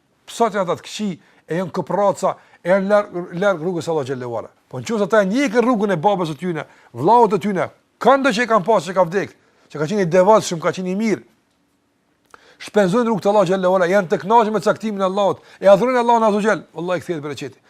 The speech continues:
Ndoshta edhe më shumë se sa që ka qenë kun kur ka qenë filoni gjallë. Allah xhallahu ala zbrit bereqet në zemrat tona,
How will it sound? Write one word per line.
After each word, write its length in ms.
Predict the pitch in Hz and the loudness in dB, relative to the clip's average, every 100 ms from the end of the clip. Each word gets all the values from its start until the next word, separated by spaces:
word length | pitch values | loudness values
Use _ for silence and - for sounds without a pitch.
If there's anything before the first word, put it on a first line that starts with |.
| _ | _
Ndoshta 280 | 196 180 202 | -2 2 4
edhe 120 | 185 214 | 4 6
më 140 | 302 226 | 6 6
shumë 220 | 277 175 107 _ _ _ _ _ _ - | 4 2 -2 _ _ _ _ _ _ 2
se 140 | 233 | 2
sa 120 | 240 196 | 2 -4
që 120 | 196 | -2
ka 120 | 185 208 | -2 -2
qenë 200 | 180 - | -8 -6
kun 240 | 208 156 | -6 -6
kur 120 | 170 | -8
ka 120 | 160 | -8
qenë 160 | 175 143 | -8 -10
filoni 320 | 156 156 131 | -10 -10 -12
gjallë. 240 | 113 98 101 _ _ _ _ _ _ _ _ _ _ _ _ _ _ _ - | -12 -16 _ _ _ _ _ _ _ _ _ _ _ _ _ _ _ _ -8
Allah 160 | 156 202 | -2 0
xhallahu 280 | 196 196 202 | 0 0 2
ala 120 | 202 - _ _ _ _ 165 | 2 0 _ _ _ _ -14
zbrit 360 | 127 156 180 | -8 -4 -2
bereqet 400 | 165 170 190 160 | -2 -2 -2 -6
në 40 | 131 | -2
zemrat 360 | 185 165 135 | -2 -2 -6
tona, 340 | 175 170 143 | -6 -6 -8